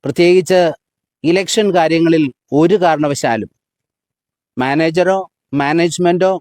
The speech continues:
കോളേജോ അവരുടെ വ്യക്തിപരമായ രാഷ്ട്രീയ വിശ്വാസം പ്രചരിപ്പിക്കുന്നതിനോ അതിനുവേണ്ടി ആളുകളെ, വിദ്യാർത്ഥികളെ ഒരുക്കുന്നതിനോ പ്രേരിപ്പിച്ചിട്ടില്ല.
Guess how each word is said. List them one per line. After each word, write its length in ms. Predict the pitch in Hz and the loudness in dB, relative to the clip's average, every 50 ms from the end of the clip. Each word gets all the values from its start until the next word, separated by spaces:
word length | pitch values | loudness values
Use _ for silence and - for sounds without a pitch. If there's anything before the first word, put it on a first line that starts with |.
| _ _ _ | _ _ _
കോളേജോ 500 | - 165 156 160 170 170 156 151 139 101 - _ _ _ _ _ _ _ _ _ _ _ _ _ _ _ _ _ _ _ - | -2 0 0 0 0 0 -2 -2 -2 -4 -4 _ _ _ _ _ _ _ _ _ _ _ _ _ _ _ _ _ _ _ -4
അവരുടെ 360 | 120 143 143 175 196 196 208 | -2 -2 0 0 0 0 0
വ്യക്തിപരമായ 840 | 202 170 165 151 - 202 196 190 202 196 196 190 196 190 190 185 185 190 185 180 170 - - | 0 0 -2 -2 0 0 2 2 2 2 2 0 0 0 0 0 0 0 0 -2 -4 -4 -4
രാഷ്ട്രീയ 420 | 160 165 165 - - - 180 185 180 | -2 -2 -2 -4 -4 0 2 2 2
വിശ്വാസം 600 | 160 165 160 - 190 180 170 170 - - 180 165 160 143 - _ _ _ _ _ _ _ _ _ _ _ _ _ _ _ _ _ _ _ _ _ _ _ _ _ | 2 0 0 0 0 0 0 0 0 -2 -2 0 -2 -2 -4 _ _ _ _ _ _ _ _ _ _ _ _ _ _ _ _ _ _ _ _ _ _ _ _ _
പ്രചരിപ്പിക്കുന്നതിനോ 1080 | - 156 156 151 175 185 180 196 - - 190 156 - 180 180 180 180 170 180 180 180 185 190 185 - _ _ _ _ _ _ _ _ _ _ _ _ _ _ _ _ _ _ - | -2 -2 0 2 2 0 0 0 -2 -2 -4 0 0 0 2 2 2 2 2 0 0 -2 -2 -6 -12 _ _ _ _ _ _ _ _ _ _ _ _ _ _ _ _ _ _ -6
അതിനുവേണ്ടി 680 | - 156 165 160 190 196 208 202 196 202 196 185 196 190 175 165 | -4 -2 0 2 2 2 2 2 2 2 2 2 2 2 2 2
ആളുകളെ, 440 | 170 175 185 180 185 180 180 180 175 170 165 - _ - | 0 0 0 0 0 2 2 2 0 0 -2 -6 _ -6
വിദ്യാർത്ഥികളെ 800 | 135 151 151 143 175 180 180 170 - - 185 175 180 180 175 170 165 160 - _ _ _ _ _ _ _ _ _ _ - | -4 -2 0 0 2 0 0 0 0 0 0 2 2 2 2 0 -2 -2 -6 _ _ _ _ _ _ _ _ _ _ -10
ഒരുക്കുന്നതിനോ 680 | - 147 156 160 175 170 - 190 185 185 180 180 170 170 160 | -4 0 0 2 2 0 0 0 0 2 2 2 2 0 0
പ്രേരിപ്പിച്ചിട്ടില്ല. 880 | - - 175 170 170 170 165 165 180 165 - 170 151 - 156 151 156 | -2 -2 0 0 0 0 0 -2 -2 -2 0 -2 0 0 0 0 0